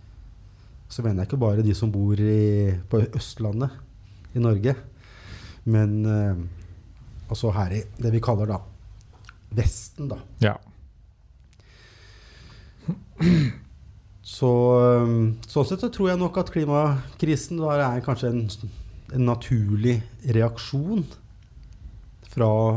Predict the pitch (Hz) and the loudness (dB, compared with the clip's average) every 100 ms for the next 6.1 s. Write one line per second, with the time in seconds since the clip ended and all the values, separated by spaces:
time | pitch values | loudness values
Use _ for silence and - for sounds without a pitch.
0 | 110 110 - - - - - - - 143 | -2 -6 -16 -20 -20 -20 -20 -20 -2 2
1 | 113 117 113 117 107 123 127 202 196 - | 2 2 0 0 -4 -2 -2 -4 -6 -12
2 | - - - - - - - - 202 185 | -20 -20 -20 -20 -20 -20 -16 -10 -8 -6
3 | - 156 107 - 117 131 98 78 98 98 | -2 0 0 -2 -2 0 0 -2 0 -2
4 | 98 - - - - - - - - - | -4 -12 -20 -20 -20 -20 -20 -20 -20 -14
5 | - 131 123 107 120 87 87 113 87 - | -8 -2 -2 0 0 0 -2 -2 -2 -2
6 | 92 | -6